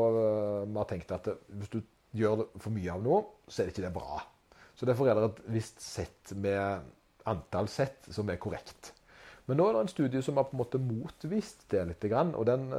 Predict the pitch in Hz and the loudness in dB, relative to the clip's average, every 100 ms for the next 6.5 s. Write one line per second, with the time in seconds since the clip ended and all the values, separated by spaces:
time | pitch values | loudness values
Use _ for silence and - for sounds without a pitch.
0 | 127 123 131 131 120 117 113 104 107 - | 2 2 4 2 6 8 8 6 2 -2
1 | - 139 113 87 - 82 98 101 - 104 | 4 4 4 0 -4 -2 0 -2 -2 -4
2 | - 135 - 110 87 - 101 131 135 104 | -4 -10 -4 -2 -2 0 2 4 2 -2
3 | - 247 294 - - - 123 127 131 127 | -2 -2 -4 -14 -20 -2 6 10 10 10
4 | 123 117 113 123 117 80 107 123 120 113 | 6 4 4 4 2 2 4 4 4 -2
5 | - 90 92 107 101 101 104 95 113 170 | 0 0 0 0 0 0 2 2 4 4
6 | 123 87 - - | 2 -2 -4 -2